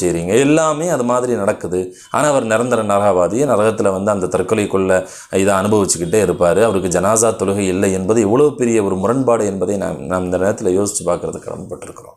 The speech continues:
கண்ணியத்திற்குரியவர்களே, அப்ப இந்த ஹதீஸை எப்படி விளங்குறது? ரசூல் ஸல்லல்லாஹு அலைஹி வஸல்லம் அன்னவர்கள், "நான் ஜனாசா தொலை வைக்க மாட்டேன்னு" சொல்லிட்டாங்கன்னா, இந்த ஹதீஸை எப்படி விளங்குறது? நம்மை விட அறிவிலேயும்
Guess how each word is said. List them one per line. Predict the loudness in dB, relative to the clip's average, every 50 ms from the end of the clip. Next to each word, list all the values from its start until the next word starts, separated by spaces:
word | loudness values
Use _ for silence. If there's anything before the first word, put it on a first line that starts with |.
| _
கண்ணியத்திற்குரியவர்களே, | -4 -2 -2 -2 -2 -2 -6 -4 -4 -4 -4 -4 -4 -4 -2 -2 -2 -4 -4 -8 -16 -16 -18 -6
அப்ப | -2 0 0
இந்த | 2 0 0
ஹதீஸை | 0 0 0 0 2 2 2 0
எப்படி | 0 0 0 0 2 2
விளங்குறது? | 2 2 2 0 0 2 2 2 0 -2 -4 -4 -2
ரசூல் | 0 2 2 2
ஸல்லல்லாஹு | 2 2 2 2 2 2 0
அலைஹி | 0 -2 -4
வஸல்லம் | -6 -6 -6 -6
அன்னவர்கள், | -4 -4 -2 -2 0 0 0 2
"நான் | 2 2 2 2
ஜனாசா | 2 2 2 2 2 2 2 0 0
தொலை | 0 0 0 0
வைக்க | 0 -2 -2 -2
மாட்டேன்னு" | -2 0 -2 0 0 0 0 0 0 -2
சொல்லிட்டாங்கன்னா, | -2 -2 -2 0 0 -2 -2 -2 -4
இந்த | -4 -2 -2 -2
ஹதீஸை | -2 -2 -2 -2 -2
எப்படி | -2 -4 -2 -2 0
விளங்குறது? | 0 0 0 -2 -4 -6 -8 -10 -12 -16 _ _ -20 -20 -20 -20 -16 -8
நம்மை | -4 0 2 2 4 4
விட | 4 4 2 2 2 2 2
அறிவிலேயும் | 2 2 2 2 0 0 0 -2 -2 -4 -6 -8